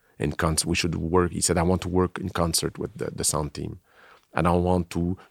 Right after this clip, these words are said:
do something and then be in confrontation with them. I want to work with them from the start." And, and there was this kind of a, I think that dialogue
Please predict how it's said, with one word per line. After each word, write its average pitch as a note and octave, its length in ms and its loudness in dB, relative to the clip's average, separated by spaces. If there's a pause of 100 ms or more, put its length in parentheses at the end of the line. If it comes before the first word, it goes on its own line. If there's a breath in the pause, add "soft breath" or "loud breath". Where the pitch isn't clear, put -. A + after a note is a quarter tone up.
do G#2+ 180 6
something F#2+ 500 4
and E2 180 0
then F2+ 320 4 (340 loud breath)
be F2+ 100 6
in E2+ 100 4
confrontation E2+ 720 2
with D2 120 -2
them. D#2 160 0
I D#2 60 0
want D#2+ 220 0
to D#2 80 -8
work E2+ 340 0
with D#2+ 140 -8
them D2+ 200 -2
from D#2 240 -8
the - 120 -8
start." - 360 -4
And, C#2 200 -2
and - 140 -6
there D#2 100 0
was D#2+ 160 -2
this - 200 -4
kind E2+ 220 -4
of D2+ 100 -4
a, C#2+ 220 -2 (680 loud breath)
I C#2+ 80 0
think F2 300 2
that D2 160 -2
dialogue E2 540 4